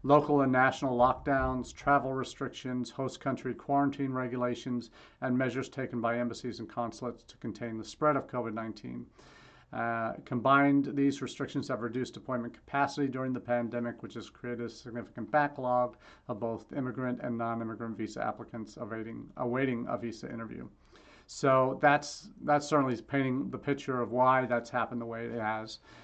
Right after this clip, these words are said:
Uh, but as countries are reopening, you look at what's happened,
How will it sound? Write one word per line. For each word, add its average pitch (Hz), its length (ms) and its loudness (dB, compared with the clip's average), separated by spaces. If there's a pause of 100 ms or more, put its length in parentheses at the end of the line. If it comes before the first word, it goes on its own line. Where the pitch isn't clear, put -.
(180)
Uh, 117 320 0 (340)
but 123 200 2
as 123 200 4
countries 120 460 -2
are 120 80 0
reopening, 123 720 -2
you 143 100 0
look 135 200 0
at 139 60 0
what's 120 180 -4
happened, 120 440 0